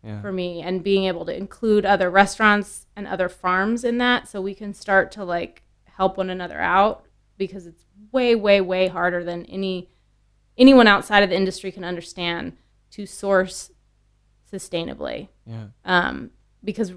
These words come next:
Speaker 2: restaurants are kinda getting bl-, like, we just take all the heat for anything that's wrong, kind
Speaker 1: Right.
Speaker 2: of.
Speaker 1: Oh, totally.
Speaker 2: Um,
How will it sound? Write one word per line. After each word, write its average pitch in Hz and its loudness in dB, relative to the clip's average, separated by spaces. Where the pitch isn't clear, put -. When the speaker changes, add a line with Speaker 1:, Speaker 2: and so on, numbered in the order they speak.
Speaker 2:
restaurants 214 -2
are 202 -10
kinda 190 -6
getting 175 -8
bl-, 190 -10
like, 190 -2
we 202 -10
just 214 0
take - -8
all 180 4
the 185 -6
heat 196 -12
for 190 -6
anything 196 -6
that's - -16
wrong, 151 -8
kind 120 -10
Speaker 1:
Right. 139 -8
Speaker 2:
of. 107 -12
Speaker 1:
Oh, - -12
totally. 165 -14
Speaker 2:
Um, 180 2